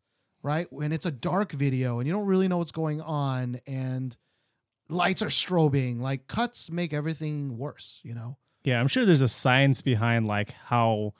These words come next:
Speaker 2: your eye fixates on certain things when there's, like, kind of filters or, like, like, sharpness. And the sharpness does really help kind of, like, focus you in, you know?
Speaker 1: I'm sure. I mean, you would think there's a science,
Speaker 2: Yeah,
Speaker 1: but,
Speaker 2: there's gotta
Speaker 1: like,
Speaker 2: be some, something behind how your eye works, like, right?
Speaker 1: K-pop,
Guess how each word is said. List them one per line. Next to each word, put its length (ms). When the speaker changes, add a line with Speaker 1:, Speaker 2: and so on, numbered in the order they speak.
Speaker 2:
your 180
eye 220
fixates 680
on 140
certain 320
things 420
when 220
there's, 340
like, 220
kind 160
of 80
filters 600
or, 120
like, 180
like, 180
sharpness. 640
And 200
the 40
sharpness 380
does 220
really 180
help 300
kind 200
of, 100
like, 240
focus 440
you 180
in, 240
you 80
know? 160
Speaker 1:
I'm 100
sure. 200
I 100
mean, 160
you 160
would 100
think 200
there's 200
a 60
science, 340
Speaker 2:
Yeah, 60
Speaker 1:
but, 60
Speaker 2:
there's 120
gotta 160
Speaker 1:
like, 80
Speaker 2:
be 100
some, 220
something 500
behind 320
how 360
your 120
eye 220
works, 460
like, 320
right? 260
Speaker 1:
K-pop, 420